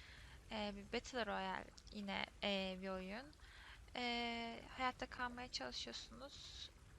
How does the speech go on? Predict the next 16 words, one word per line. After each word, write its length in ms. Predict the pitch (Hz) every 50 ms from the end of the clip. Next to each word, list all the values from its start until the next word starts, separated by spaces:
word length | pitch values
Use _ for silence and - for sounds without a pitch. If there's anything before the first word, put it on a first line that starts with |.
| - - -
İşte 180 | - - - - -
elli 220 | 233 233 220 220
kişi 260 | 220 - - - -
vesaire. 680 | 214 220 220 - - 226 214 208 202 214 240 262 294 - - - - - - - - - -
Aynı 320 | 269 262 254 254 240 226 208
anda 220 | 202 196 196 196
oyuna 300 | 202 220 247 269 277 285
giriyorsunuz 920 | 285 294 285 285 294 294 285 - - 294 294 302 311 - - - - - - - - - - - - - - - -
ve 300 | 285 294 302 311 302 294 294 -
birinci 300 | 294 285 277 262 254 254
olmaya 240 | 233 226 214 202 -
çalışıyorsunuz. 680 | - 220 202 202 - - 214 - - 262 285 277 -
Yine 160 | 269 240 240 233 -
aynı 260 | 240 233 226 220 214
mantık 380 | 202 202 196 - - - - -
diğer 220 | 220 208 196 196